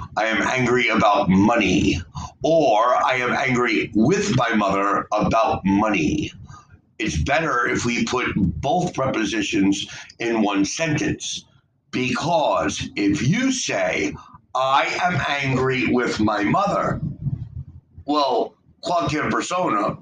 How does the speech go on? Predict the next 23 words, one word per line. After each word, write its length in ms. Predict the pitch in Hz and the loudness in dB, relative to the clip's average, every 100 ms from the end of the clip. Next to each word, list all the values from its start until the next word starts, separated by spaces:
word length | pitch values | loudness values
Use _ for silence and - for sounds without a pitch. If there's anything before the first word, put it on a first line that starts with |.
| - | -6
everybody, 840 | 190 190 131 107 95 87 98 - - _ _ _ _ | -4 -2 0 0 2 2 0 -2 -4 _ _ _ _
va 240 | - 139 131 | 2 4 4
a 60 | |
preguntar, 640 | 120 113 113 98 113 - - - | 2 2 2 2 0 -2 -8 -8
"¿Por 260 | 92 90 - | -4 -2 0
qué?" 440 | 165 185 143 - - _ | -2 -2 -4 -6 -14 _
Why? 580 | - 135 185 156 - - - - - - | -2 2 2 2 -4 -6 -12 -14 -12 -8
So 280 | - 135 | -4 -2
it's 140 | 127 107 | -2 -2
mejor 400 | 127 127 180 196 | -2 -2 -2 0
you 140 | 160 | 0
say, 240 | 139 135 127 | 0 -2 -2
"I 220 | 110 123 | 0 0
am 120 | 120 131 | 0 0
angry 400 | 160 147 135 117 | 0 0 0 0
with 180 | 123 | 0
my 160 | - 107 | 0 0
mother 380 | 120 147 151 143 143 - | 0 0 0 0 0 0
about 580 | 110 - 123 131 123 - - - - - 95 | 0 0 0 0 0 -2 -6 -12 -20 -4 -2
dinner," 540 | 139 131 101 - - - - - _ - | 0 -2 -2 -2 -4 -10 -20 -20 _ -6
or 200 | 101 98 | -2 0
cualquier 460 | - 123 104 107 95 | 0 0 0 0 0
cosa. 380 | 98 90 - | -2 -2 -4